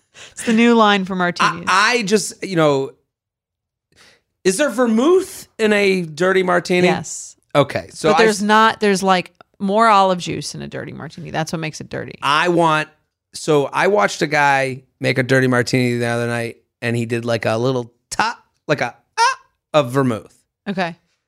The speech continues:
Speaker 2: And I was like, "That's enough for me." He goes, and he goes, "No, I only do," he goes, "I just wanted to get a wisp of the vermouth." He started explaining
Speaker 1: Right.
Speaker 2: it to me.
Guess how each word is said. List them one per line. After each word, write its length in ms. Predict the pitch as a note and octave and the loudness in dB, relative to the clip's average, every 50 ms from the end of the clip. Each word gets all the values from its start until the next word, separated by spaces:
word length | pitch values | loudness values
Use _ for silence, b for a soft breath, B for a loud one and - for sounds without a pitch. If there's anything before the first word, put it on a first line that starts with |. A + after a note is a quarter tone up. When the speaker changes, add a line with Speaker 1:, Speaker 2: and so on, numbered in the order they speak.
| _ _ _ - | _ _ _ -2
Speaker 2:
And 80 | C3 | 2
I 40 | C3 | 2
was 100 | C#3 B2 | 2 2
like, 140 | C3 A#2+ G#2+ | 0 -2 0
"That's 260 | A#2+ D3 F#3 G3 - | 0 0 0 0 0
enough 280 | D#3+ D3 D3+ D3+ C#3+ - | 0 0 0 0 0 0
for 80 | C#3+ C#3+ | -2 0
me." 260 | D3+ D3 A#2+ F#2+ - _ | 0 0 -2 -4 -8 _
He 160 | - B2 D3+ | -4 -2 2
goes, 180 | C#3+ C3+ B2+ B2 - | 2 2 2 2 0
and 120 | C#3+ C3+ | 0 2
he 80 | D3 C3+ | 2 2
goes, 220 | B2+ A#2 G2+ A2 | 2 0 0 0
"No, 100 | B2+ C3 | 2 2
I 320 | C3 A2+ G2+ G2+ A2+ B2 | 2 2 2 0 0 0
only 220 | C3 B2+ A#2+ A#2 A#2 | 2 2 0 0 -2
do," 360 | A2+ A#2 A2 G#2+ G2+ G#2 - - | -2 -4 -4 -4 -6 -10 -10 -6
he 100 | B2 B2+ | -6 -2
goes, 260 | B2 A#2 G#2+ G2 G#2+ - | -2 -2 -2 -2 -6 -6
"I 80 | - B2 | -4 -4
just 140 | B2+ A#2+ - | -4 -4 -4
wanted 240 | B2 A#2 G#2 G#2 - | -4 -4 -4 -4 -6
to 100 | - G#2 | -8 -4
get 140 | - A#2 G2 | -2 -2 -2
a 80 | F2+ | -2
wisp 420 | F2 F#2 B2+ D3 - - - - - | -2 0 0 0 0 0 -4 -4 -2
of 60 | A#2 | -2
the 60 | A2 | -2
vermouth." 300 | G2 G#2 G#2+ G#2+ G#2+ G#2+ | -2 -4 -4 -4 -4 -2
He 100 | A#2 B2+ | -2 -2
started 220 | B2 C3+ C3 A2+ G#2 | 0 0 0 0 -2
explaining 400 | G2 - - - B2 A#2+ B2 B2+ | -6 -10 -6 -2 0 2 2 2
Speaker 1:
Right. 100 | C3+ C#3+ | 2 0
Speaker 2:
it 80 | C3+ C3 | -2 -2
to 60 | D3+ | -2
me. 160 | D#3+ D#3+ D#3 | -2 -2 -2